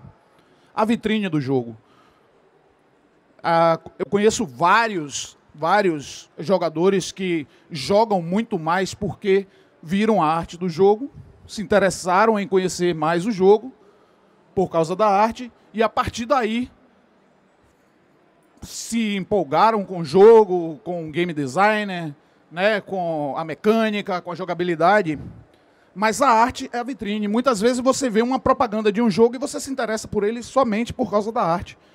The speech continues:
E aí, quando você vai jogar, é que você se interessa por outras coisas. Isso, óbvio, não é uma regra, mas acontece muito. Eu, por exemplo, é, comecei a jogar Maquinário porque eu vi a arte do Maquinário, não sei se vocês conhecem,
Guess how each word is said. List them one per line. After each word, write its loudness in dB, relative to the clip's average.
E 0
aí, 4
quando -2
você 0
vai -2
jogar, 0
é -2
que -4
você 0
se -8
interessa -2
por -4
outras -6
coisas. -8
Isso, -2
óbvio, 2
não -6
é -2
uma 0
regra, -4
mas -4
acontece -2
muito. -4
Eu, 2
por -6
exemplo, -4
é, 2
comecei -2
a 0
jogar 0
Maquinário 0
porque -4
eu -4
vi -4
a 2
arte 0
do -8
Maquinário, -2
não -20
sei -10
se -12
vocês -6
conhecem, -4